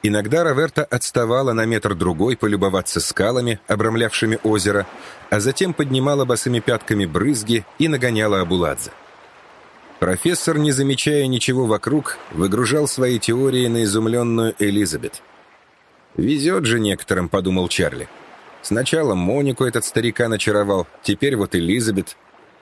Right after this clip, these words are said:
Вот всегда так, одним всё, другим ничего". Путельский перешёл на другую сторону платформы и стал смотреть в рощу. Стрекотали калибри, под платформой забулькала автоматическая станция переработки мусора.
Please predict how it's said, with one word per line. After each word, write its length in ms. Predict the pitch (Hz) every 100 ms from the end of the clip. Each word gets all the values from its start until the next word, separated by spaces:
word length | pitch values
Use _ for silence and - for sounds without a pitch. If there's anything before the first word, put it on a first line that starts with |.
| _ -
Вот 160 | 135
всегда 420 | - 170 165 180
так, 300 | 156 80 - -
одним 400 | - 110 117 117
всё, 280 | 101 - 180
другим 380 | 117 104 113 135
ничего". 480 | 110 - 90 73 67 _ _ _ _ _ _ - - -
Путельский 500 | 113 110 143 127 -
перешёл 420 | 117 123 120 135 120
на 100 | 113
другую 360 | 117 117 117
сторону 400 | - 117 107 101
платформы 600 | 92 87 - 139 151 147 -
и 60 |
стал 320 | 120 - 131 120
смотреть 480 | 120 110 117 107
в 80 | 92
рощу. 360 | 101 87 - - _ _ _ _ _ _ _ _ _
Стрекотали 640 | - - 107 123 120 147 139
калибри, 560 | - 143 160 92 73 - - - -
под 160 | 107 -
платформой 560 | 110 - 139 143 135
забулькала 560 | 107 113 131 120 120 113
автоматическая 680 | - 117 110 107 110 - 104
станция 440 | - 107 98 98
переработки 580 | 101 101 101 98 - 113
мусора. 480 | 110 95 - -